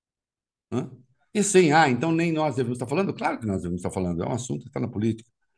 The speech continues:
né? Agora, aqui cabe, em vez da gente ficar também especulando, falar assim, "Olha, isso é uma tática. Isso é uma tática." É medo da milícia? Po-, pode ser. "Olha, vem coisa por aí, vão tentar nos acusar."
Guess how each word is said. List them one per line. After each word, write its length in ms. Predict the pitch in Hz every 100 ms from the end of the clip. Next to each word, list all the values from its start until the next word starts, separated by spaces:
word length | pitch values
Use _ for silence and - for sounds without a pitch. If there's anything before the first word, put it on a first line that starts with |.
| _ _ _ _
né? 180 | - 113 - - _ _ -
Agora, 300 | 107 107 110
aqui 260 | 107 139
cabe, 400 | - 147 117 95
em 40 | 104
vez 220 | 110 98
da 80 | 98
gente 240 | 101 92
ficar 200 | - 107
também 240 | 95 98
especulando, 400 | 98 - 139 170
falar 140 | 127 110
assim, 160 | 113 -
"Olha, 300 | - - - -
isso 500 | 160 196 - 208 117
é 180 | 110 170
uma 180 | 233 247
tática. 680 | 147 127 107 - - - _ _ _ _ _ _ _ _ _ _ _ -
Isso 240 | 104 -
é 40 | 196
uma 120 | 285
tática." 600 | - 135 120 - - - _ _ _ _ _ _ _ _ _ -
É 120 | 147
medo 440 | 147 175 175 113
da 140 | 110 110
milícia? 360 | 113 190 -
Po-, 240 | - - -
pode 260 | - - -
ser. 500 | - 185 175 139 -
"Olha, 480 | 110 127 127 123 120
vem 180 | 117 120
coisa 300 | 110 110 113
por 200 | 120 117
aí, 340 | 107 110 120
vão 260 | 98 120 127
tentar 460 | 127 120 117 110
nos 200 | 117 104
acusar." 460 | 113 113 113 95 82